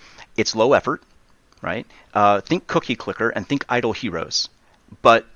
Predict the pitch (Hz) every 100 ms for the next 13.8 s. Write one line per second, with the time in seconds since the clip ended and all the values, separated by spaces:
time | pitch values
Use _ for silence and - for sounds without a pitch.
0 | - 123 - - - - 110 127 131 131
1 | 131 98 98 95 98 98 - - - -
2 | 104 101 87 87 80 - - - - -
3 | - 90 113 135 _ _ _ - 107 107
4 | - - - - 98 156 185 120 123 _
5 | _ _ - 98 110 160 185 139 139 139
6 | 147 127 107 - 131 151 - - _ _
7 | _ _ 120 120 113 - 120 107 117 131
8 | 127 127 123 - 95 95 95 107 127 117
9 | 120 120 - _ _ _ - 104 123 -
10 | - - _ _ - 98 - 107 113 143
11 | 156 117 127 160 120 73 - - - -
12 | 113 127 131 131 123 120 - - _ -
13 | - 113 113 131 151 156 -